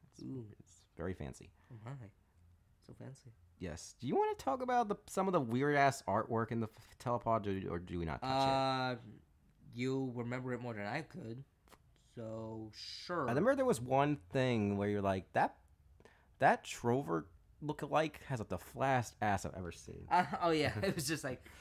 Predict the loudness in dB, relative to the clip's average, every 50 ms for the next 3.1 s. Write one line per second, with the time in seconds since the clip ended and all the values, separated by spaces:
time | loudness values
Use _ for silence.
0 | -18 -12 -10 -8 -6 -4 -4 -4 -4 -4 -4 -6 -6 -8 -8 -8 -8 -8 -10 -10
1 | -10 -12 -12 -10 -6 -2 -2 -2 -2 -4 -6 -10 -14 -18 -20 -20 -20 -20 -20 -20
2 | -20 -20 -20 -20 -20 -20 -20 -20 -16 -14 -14 -14 -12 -14 -16 -16 -14 -8 -8 -8
3 | -6